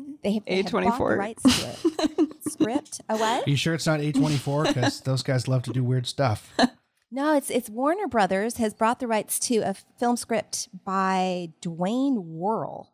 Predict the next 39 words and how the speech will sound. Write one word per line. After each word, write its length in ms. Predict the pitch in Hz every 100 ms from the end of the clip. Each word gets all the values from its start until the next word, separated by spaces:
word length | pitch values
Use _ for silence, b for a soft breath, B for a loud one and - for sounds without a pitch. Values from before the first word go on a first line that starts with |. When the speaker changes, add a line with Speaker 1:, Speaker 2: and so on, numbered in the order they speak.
| _ _ _ _ _
Speaker 3:
Can't 220 | - 113 -
recall 260 | - 123
having 220 | 117 127
heard 140 | 123 190
Speaker 1:
Who 40 |
Speaker 3:
that 60 | 117
Speaker 1:
got 80 | 107
to 80 |
Speaker 3:
name. 80 | 110
Speaker 1:
start 320 | 107 208 196
doing 300 | 196 202 185
The 120 | 180 170
Wall 460 | 160 156 190 233
for 180 | - 185
Netflix. 680 | 185 214 - 247 240 - -
Speaker 3:
Oh. 320 | 120 226 330 -
Speaker 1:
And 140 | - 196
he's 100 | 190
done 120 | 175
a 40 |
couple 240 | 180 185 170
other 80 |
things, 240 | 165 170 -
too, 120 | 180
that 100 | 156
I'd 80 | 160
never 140 | 151
heard 120 | 175
of 80 | 160
before. 220 | - 143 147
But 220 | 151 - B B B -
he, 540 | - 247 233 220 214 -
apparently 440 | 196 240 202 208
they 320 | 202 196 190 -
vied 340 | 175 190 190 196
for 280 | - 185 190
his 240 | 196 175
script. 760 | - - 208 180 202 - - - -
And 360 | 185 180 180